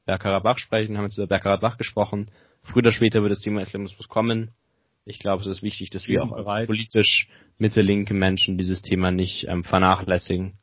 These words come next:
Speaker 1: und den Raum nicht den Rechten überlassen. Wir werden da bestimmt noch drüber sprechen. Ähm,
Speaker 2: Ja.
Speaker 1: empfehlenswerte
Speaker 2: Dann
Speaker 1: Doku.
Speaker 2: haben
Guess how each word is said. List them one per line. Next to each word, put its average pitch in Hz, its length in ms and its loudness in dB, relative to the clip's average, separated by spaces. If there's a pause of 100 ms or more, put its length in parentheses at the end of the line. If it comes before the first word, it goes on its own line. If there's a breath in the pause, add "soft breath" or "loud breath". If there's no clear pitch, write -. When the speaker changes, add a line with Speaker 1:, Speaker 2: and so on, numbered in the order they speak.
Speaker 1:
und 92 140 -8
den 90 120 0
Raum 90 260 4
nicht - 160 -8
den 95 80 -2
Rechten 87 300 0
überlassen. 90 520 0 (280 soft breath)
Wir 101 100 2
werden 104 100 8
da 101 60 6
bestimmt 101 240 2
noch 95 120 0
drüber 92 160 -4
sprechen. 120 440 -4 (560 loud breath)
Ähm, 98 340 4
Speaker 2:
Ja. 107 160 -6
Speaker 1:
empfehlenswerte 110 580 0
Speaker 2:
Dann 107 60 -6
Speaker 1:
Doku. 123 280 4
Speaker 2:
haben 147 100 -2